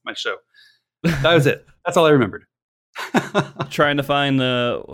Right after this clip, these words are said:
Speaker 2: what kind of dog is that? I don't even know what kind of dog that
Speaker 1: Yeah,
Speaker 2: is.
Speaker 1: it's a dog, and there was a chasm, and apparently the dog had
Speaker 2: Yeah.
Speaker 1: showed me the way, and now I know the way because this time I was actually, you know, playing the game. But at the
Speaker 2: Mm-hmm.
Speaker 1: time, I had paid no attention and had no idea where I was going, and was completely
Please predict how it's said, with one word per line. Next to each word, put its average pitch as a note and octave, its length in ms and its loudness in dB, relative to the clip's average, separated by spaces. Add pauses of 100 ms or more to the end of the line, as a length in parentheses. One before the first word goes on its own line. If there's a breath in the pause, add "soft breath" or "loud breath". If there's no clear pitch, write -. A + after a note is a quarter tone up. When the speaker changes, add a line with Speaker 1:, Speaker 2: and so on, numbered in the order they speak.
(180)
Speaker 2:
what - 400 -8
kind G3+ 180 -8
of F#3 80 -6
dog F#3 280 -2
is F#3 100 -6
that? F#3+ 140 -6
I E3+ 40 -6
don't E3+ 140 -6
even C3 140 -4
know A#2 80 -4
what A2 80 -8
kind A#2 140 -8
of A2+ 60 -10
dog A2+ 280 -8
that F3+ 60 -2
Speaker 1:
Yeah, F3 340 2
Speaker 2:
is. E3 240 -8
Speaker 1:
it's - 0 -
a D#3 40 -6
dog, D3 640 -6
and C#3+ 220 -2
there C#3+ 80 -2
was C#3+ 140 0
a C#3+ 60 0
chasm, C3 580 -2
and A#2+ 100 0
apparently E3 420 0
the B2+ 100 -8
dog B2 280 2
had B2 120 -4
Speaker 2:
Yeah. C#3 60 -8
Speaker 1:
showed B2+ 160 -4
me C3+ 60 -2
the A#2 100 -4
way, A2+ 280 2
and G#2+ 100 0
now A#3 240 6
I A3+ 140 6
know A#2 160 4
the A2 140 2
way G#2 220 0
because A2+ 300 -4
this C#3+ 140 -2
time A2 200 -2
I G2+ 80 -6
was G2 140 -8
actually, G#2 360 -8
you F#2+ 100 -16
know, - 140 -20 (100)
playing F#2+ 300 -20
the B2 60 -10
game. A2 280 -4 (400 soft breath)
But A#2 100 -4
at A2+ 60 0
the - 80 -12
Speaker 2:
Mm-hmm. D3 100 -2
Speaker 1:
time, C#3 320 2
I A#2+ 100 -2
had A2+ 200 -4 (200)
paid G#2 300 -14
no F#3 160 -2
attention G#2 400 -8
and F#2 80 -20
had F#2+ 180 -20
no B2 180 -6
idea G2+ 160 -8
where F#2+ 100 -16
I - 20 -16
was F#2 80 -20
going, F#2 220 -20
and F2+ 80 -20
was - 120 -20
completely F#2+ 300 -20